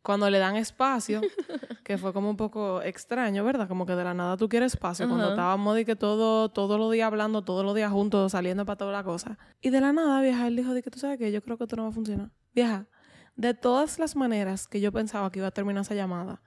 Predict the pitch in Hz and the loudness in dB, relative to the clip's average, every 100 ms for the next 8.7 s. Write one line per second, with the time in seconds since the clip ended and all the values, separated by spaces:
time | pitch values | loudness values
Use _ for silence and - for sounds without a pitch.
0 | - 220 202 - 233 233 - 202 190 175 | -2 -2 -2 2 6 8 6 6 6 4
1 | 170 185 226 208 262 247 226 226 202 - | 2 2 2 4 4 4 4 2 2 2
2 | 240 302 220 220 208 180 180 170 190 196 | 4 4 4 2 0 -2 -2 -2 -2 -2
3 | 185 185 190 180 175 - - - - 196 | -4 -8 -8 -10 -10 -10 -10 -10 -8 -6
4 | - - - 233 233 220 254 226 233 - | -6 -10 -8 -6 -4 -6 -4 0 0 2
5 | 233 233 311 359 311 247 349 392 220 214 | 0 4 6 6 6 6 6 6 2 2
6 | 220 214 - - 240 262 285 285 311 302 | -2 -2 -6 0 4 6 6 6 4 2
7 | 233 233 220 226 277 269 214 214 214 285 | 2 2 2 2 4 2 0 0 -2 -2
8 | 226 202 196 190 - 202 226 | -4 -2 -2 -2 -2 -2 -4